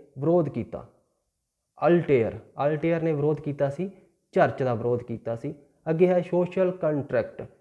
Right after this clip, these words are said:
ਸਮਾਜਿਕ ਸਮਝੌਤਾ ਕਿਸ ਦੀ ਰਚਨਾ ਹੈ? ਇਹ ਕਿਤਾਬ ਤੁਹਾਡੇ ਯਾਦ ਆ, ਬਹੁਤ ਵਾਰ ਪੇਪਰਾਂ ਵਿੱਚ ਪੁੱਛੀ ਗਈ ਆ, ਰੂਸੋ, ਠੀਕ ਹੈ, ਰੂਸੋ ਦੀ ਕਿਤਾਬ ਆ ਇਹ। ਅੱਗੇ ਹੈ Letters on English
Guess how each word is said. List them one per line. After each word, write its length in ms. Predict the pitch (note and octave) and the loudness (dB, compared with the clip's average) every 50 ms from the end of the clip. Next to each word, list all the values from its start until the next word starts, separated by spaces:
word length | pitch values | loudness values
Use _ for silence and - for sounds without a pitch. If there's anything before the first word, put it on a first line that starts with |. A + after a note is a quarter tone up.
| _ _ _ - | _ _ _ -2
ਸਮਾਜਿਕ 580 | D#3+ D#3+ D#3+ D#3 D#3 D3+ D3 E3 E3 E3 E3+ | 0 2 2 2 2 2 0 0 -2 -2 -4
ਸਮਝੌਤਾ 720 | D3+ - - E3 D#3 D3 - B2+ D#3 C#3 A#2 - - A#2+ A#2+ | -6 -4 -4 -2 0 0 2 4 4 4 4 2 0 -2 -4
ਕਿਸ 300 | - - D#3+ D#3 C#3+ D3+ | -2 -2 -4 -2 -2 0
ਦੀ 160 | D3+ D#3+ D3+ | 0 2 2
ਰਚਨਾ 380 | C3+ A#2+ A2 B2 A#2 A#2+ A#2 | 2 0 0 -2 -2 -2 -2
ਹੈ? 180 | A2+ A#2+ D3 C#3+ | -2 -2 -2 -2
ਇਹ 240 | B2 - C#3 D3 C#3+ | 0 0 0 0 0
ਕਿਤਾਬ 280 | C#3 A#2+ C#3 C#3 C3 | -2 -2 -2 -2 -2
ਤੁਹਾਡੇ 400 | C3 C#3+ C#3 B2 C3 A#2+ A2+ A#2+ | -2 -4 -4 -4 -4 -2 0 0
ਯਾਦ 280 | A#2+ A#2 A#2 A#2 B2 C3+ | 0 2 2 2 2 2
ਆ, 60 | D#3 | 0
ਬਹੁਤ 280 | D3+ C#3 C#3 C#3+ D3 D3 | 2 2 2 2 2 2
ਵਾਰ 180 | C#3+ C#3 B2 | 0 -2 -2
ਪੇਪਰਾਂ 320 | B2 B2 A#2 A2+ B2+ A#2+ A#2 | -2 -4 -4 -4 -4 -6 -4
ਵਿੱਚ 240 | A#2 A#2 A#2 - C#3 | -6 -6 -6 -6 -8
ਪੁੱਛੀ 380 | C#3 B2 A#2+ - - D3+ C#3+ | -8 -8 -10 -6 -6 -4 -2
ਗਈ 120 | D3+ D3+ D#3+ | 0 0 0
ਆ, 120 | D#3 D3 | 0 2
ਰੂਸੋ, 480 | C3+ C#3 C#3+ C3 C#3 - B2 A2 - - - _ _ _ _ _ _ _ _ _ | 2 2 2 0 -2 -4 -6 -6 -6 -8 -14 _ _ _ _ _ _ _ _ _
ਠੀਕ 200 | C3+ B2+ B2+ F3 | -8 -4 -2 0
ਹੈ, 100 | E3+ D3+ | 2 2
ਰੂਸੋ 340 | D3 D#3+ D#3+ - F3+ E3+ | 2 2 2 0 -2 0
ਦੀ 100 | D#3+ D3+ | 0 0
ਕਿਤਾਬ 400 | C#3 C#3 B2+ A#2+ A#2+ A#2 A2+ A2 | -2 -2 -2 0 0 0 0 0
ਆ 120 | B2+ C3+ C3 | -2 -4 -4
ਇਹ। 160 | C3 D3 E3+ - - - _ _ _ _ - | -4 -6 -6 -8 -12 -20 _ _ _ _ -4
ਅੱਗੇ 180 | D#3 D#3 E3+ F3 | -2 0 2 2
ਹੈ 120 | F3+ F3+ | 4 4
Letters 680 | E3+ D#3+ D#3 E3 E3+ F3+ F3 F3 F3 E3+ D#3+ - - D#3 - _ _ _ _ _ _ _ _ - | 4 4 4 4 4 4 2 2 -2 -2 -2 -4 -8 -14 -16 _ _ _ _ _ _ _ _ 0
on 340 | D3 D3+ D#3+ E3 E3+ E3+ E3+ E3 - - - - _ _ - D#3+ E3 | 2 2 4 2 2 0 -2 -4 -8 -16 -20 -20 _ _ -2 0 0
English 400 | D#3+ C#3 B2+ G#2 F2+ - - - | 2 2 0 -2 -4 -6 -12 -20